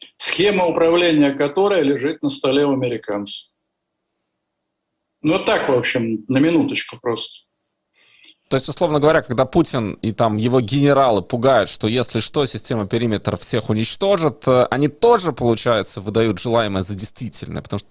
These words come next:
Speaker 2: система «Периметр» может не сработать, в конце концов. Или ее можно подавить,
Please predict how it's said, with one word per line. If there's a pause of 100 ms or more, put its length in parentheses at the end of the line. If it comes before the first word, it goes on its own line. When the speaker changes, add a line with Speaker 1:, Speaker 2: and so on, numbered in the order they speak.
Speaker 2:
система
«Периметр»
может
не
сработать,
в
конце
концов. (2000)
Или
ее
можно
подавить,